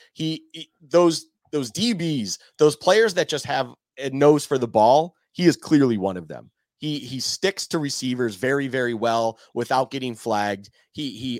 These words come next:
understands how to break on the ball. He understands just what he needs to do to get his hands on the ball, whether it's breaking it up or even intercepting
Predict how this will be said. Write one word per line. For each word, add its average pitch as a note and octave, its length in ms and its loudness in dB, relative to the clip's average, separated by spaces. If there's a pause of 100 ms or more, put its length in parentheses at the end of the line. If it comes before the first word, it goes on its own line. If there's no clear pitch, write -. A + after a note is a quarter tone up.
understands D3+ 680 2
how C3+ 120 -2
to C3 120 -4
break A#2 280 -2
on A2+ 160 -4
the G#2+ 80 -4
ball. G#2 380 -2 (140)
He C#3 180 -6
understands C3 800 -4 (200)
just C#3+ 220 -4
what A#2+ 380 0
he D3+ 160 -8
needs C#3 240 -8
to A#2+ 120 -6
do B2 400 0 (200)
to - 80 -8
get A2+ 360 -8
his C3+ 220 -8
hands A#2+ 300 -6
on A#2 80 0
the G#2+ 80 -4
ball, A#2 260 2
whether G#2+ 220 -4
it's F#2+ 80 -12
breaking C#3+ 400 0
it C3+ 100 0
up B2 220 0 (180)
or B2 220 -2
even C3+ 280 -6
intercepting A#2+ 720 -4